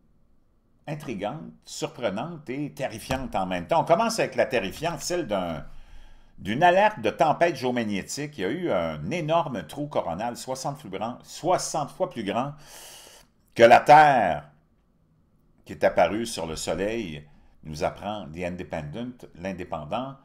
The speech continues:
un lien qui m'a été envoyé par un abonné que je remercie. Et des puissants vents solaires ont été projetés. Cet épisode témoigne du fait que le pic d'activité de notre étoile est désormais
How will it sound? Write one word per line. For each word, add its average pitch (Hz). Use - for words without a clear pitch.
un 82
lien 107
qui 117
m'a 87
été 82
envoyé 80
par 76
un 73
abonné 73
que 76
je 73
remercie. 92
Et 78
des 73
puissants 107
vents 117
solaires 117
ont 87
été 90
projetés. 117
Cet 110
épisode 139
témoigne 123
du 95
fait 135
que 113
le 87
pic 180
d'activité 101
de 104
notre 87
étoile 110
est 69
désormais 104